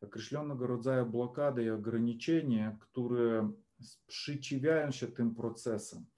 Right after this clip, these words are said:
Kobieta świadomie niby chce, no podświadomie ona tam u siebie w mózgu już ma,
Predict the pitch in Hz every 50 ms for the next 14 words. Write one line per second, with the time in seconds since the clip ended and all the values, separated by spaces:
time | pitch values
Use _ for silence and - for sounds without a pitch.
0 | _ _ - _ _ _ - 117 117 139 147 143 - 135 123 - - - 143 139
1 | 131 131 147 151 139 123 131 127 131 139 147 156 139 123 123 - - - - -
2 | - 180 185 185 180 - - _ _ _ _ _ _ - 113 127 131 131 127 135
3 | 135 135 - - 143 139 135 131 160 175 180 165 131 113 113 - - - 107 104
4 | 110 113 123 139 151 156 - - - - - - - _ _ _ - 139 131 120
5 | 110 107 107 104 - - 127 117 120 120 110 127 143 160 180 170 139 113 107 107
6 | 107 123 131 127 127 - 135 143 151 156 156 139